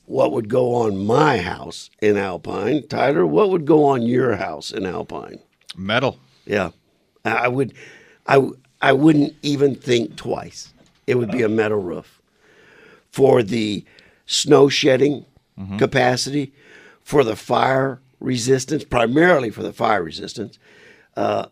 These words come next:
Speaker 1: I, I wouldn't even consider putting any other type of roof on a home up there.
Speaker 2: Yeah. I agree. Um, I mean, you can look at other ones. I definitely wouldn't use tile. Shingles might work,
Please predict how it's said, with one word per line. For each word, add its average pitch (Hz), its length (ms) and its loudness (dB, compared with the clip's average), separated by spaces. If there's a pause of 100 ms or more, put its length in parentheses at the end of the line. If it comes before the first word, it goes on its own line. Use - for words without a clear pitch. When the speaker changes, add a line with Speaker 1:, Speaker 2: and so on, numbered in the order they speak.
Speaker 1:
I, 165 160 0
I 185 240 0
wouldn't 269 300 4
even 151 200 0
consider 151 480 -6
putting 160 540 -2 (240)
any 131 220 -2
other 110 180 -6
type 120 280 -8
of 98 80 -10
roof 98 300 -8 (1300)
on 127 140 0
a 110 100 0
home 107 240 -2
up - 160 -10
there. 92 220 -12 (1120)
Speaker 2:
Yeah. 156 100 -18 (920)
I 175 80 -4
agree. 127 280 0 (140)
Um, 110 440 0
I 117 60 -8
mean, 120 160 -6
you 135 80 -2
can 127 160 -6
look 131 180 -2
at 117 80 2
other 110 180 2
ones. 101 280 -2
I 98 80 -2
definitely 123 420 -2
wouldn't 107 240 -4
use 104 180 -4
tile. 104 400 0
Shingles 117 500 -6
might 95 280 -4
work, 95 300 -4